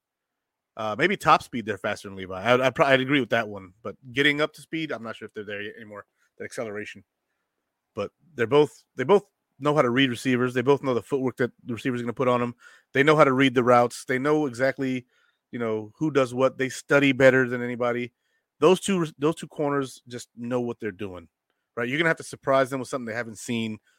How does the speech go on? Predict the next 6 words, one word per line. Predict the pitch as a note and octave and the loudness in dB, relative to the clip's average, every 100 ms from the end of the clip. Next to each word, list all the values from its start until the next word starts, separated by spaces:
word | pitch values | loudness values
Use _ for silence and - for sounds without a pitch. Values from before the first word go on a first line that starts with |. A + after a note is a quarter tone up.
| _ | _
to | B2 | -8
really | A2+ G#2+ | -6 -6
beat | G2+ G#2 | -8 -8
them. | F#2+ E2 - _ _ _ _ _ _ _ _ _ _ _ _ _ _ - | -8 -10 -14 _ _ _ _ _ _ _ _ _ _ _ _ _ _ -14
Uh, | G#2+ G#2+ G#2+ A2 A2 - - - - - | -10 -8 -8 -10 -16 -20 -20 -20 -20 -18
Hughes | D3 E3+ F3 D#3+ | -12 -8 -8 -10